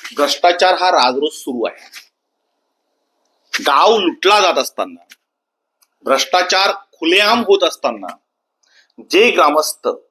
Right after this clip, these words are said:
अगदी मूग घेऊन गप्प बसतात, ते लक्षण जे आहे, ते शंडाचं लक्षण आहे.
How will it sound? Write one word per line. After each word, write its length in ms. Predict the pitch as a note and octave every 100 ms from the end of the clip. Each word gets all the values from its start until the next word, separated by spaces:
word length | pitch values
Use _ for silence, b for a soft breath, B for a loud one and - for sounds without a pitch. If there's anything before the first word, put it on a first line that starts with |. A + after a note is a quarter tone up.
| _ _ _ _ _ _ _ _
अगदी 320 | A#2 A#2 E3
मूग 340 | D#3+ C#3+ F#3+ G#3+
घेऊन 420 | - E3+ F3 F3+ - _ _ _ _
गप्प 360 | A#2 - A#3+ G3
बसतात, 440 | D3 - - G#2 - - _ _ _ _ _ _ _ _ _ _ _ _ E3+
ते 400 | F3 - - _ _ _ _ _ _ _ _ _ _ -
लक्षण 560 | B2+ C#3+ - A3+ A3
जे 120 | F#3 A#2
आहे, 100 | E2+
ते 200 | - C#3+
शंडाचं 580 | - C3 B2+ C#3 D#3+ D3+
लक्षण 300 | - -
आहे. 80 | -